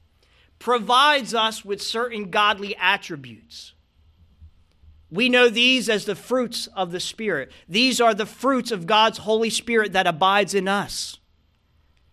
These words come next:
We know that is love, joy, peace, patience, kindness, goodness,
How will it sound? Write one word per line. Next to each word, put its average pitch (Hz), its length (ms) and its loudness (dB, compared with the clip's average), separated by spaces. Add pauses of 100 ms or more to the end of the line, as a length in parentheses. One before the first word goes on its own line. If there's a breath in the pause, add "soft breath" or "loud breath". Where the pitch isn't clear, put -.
(1000)
We 160 100 -12
know 185 200 -2
that 185 240 2
is 151 160 -6
love, 180 380 0
joy, 185 320 -4
peace, 180 520 -16
patience, - 800 -8 (580)
kindness, 190 560 0
goodness, 165 760 -8